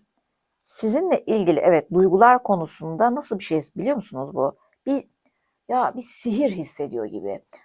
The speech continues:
Sanki bir değişim ve dönüşüm hissediyor gibi bir enerji arkadaşlar. Bu nasıl bir şey? Şöyle düşünün. Hani sanki, e, yeni olduğunuzu farz edin. Hiçbir şekilde geçmişiniz yok.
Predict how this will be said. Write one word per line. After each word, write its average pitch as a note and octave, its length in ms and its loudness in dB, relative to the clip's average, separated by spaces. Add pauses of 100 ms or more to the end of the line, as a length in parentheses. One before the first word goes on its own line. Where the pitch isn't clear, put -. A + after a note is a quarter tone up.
Sanki B3 480 -2
bir A#3+ 240 -2
değişim G3+ 680 -2
ve G3 140 0
dönüşüm F3+ 400 0
hissediyor A#2+ 500 -4
gibi F#2 260 -10
bir F#2 60 -6
enerji C2+ 400 -6
arkadaşlar. - 600 -6 (580)
Bu C4+ 80 -2
nasıl E4+ 260 0
bir D#3 40 -6
şey? F3 240 -2
Şöyle F#3 360 0
düşünün. F3 520 -10 (300)
Hani A#3 180 2
sanki, C4+ 460 -2 (480)
e, G#3 100 -4
yeni A#3+ 220 6
olduğunuzu D3+ 500 2
farz D#3 280 -4
edin. F3 220 -4
Hiçbir A#3+ 220 -10
şekilde C#3+ 400 -4
geçmişiniz C3 680 -10
yok. E4 200 0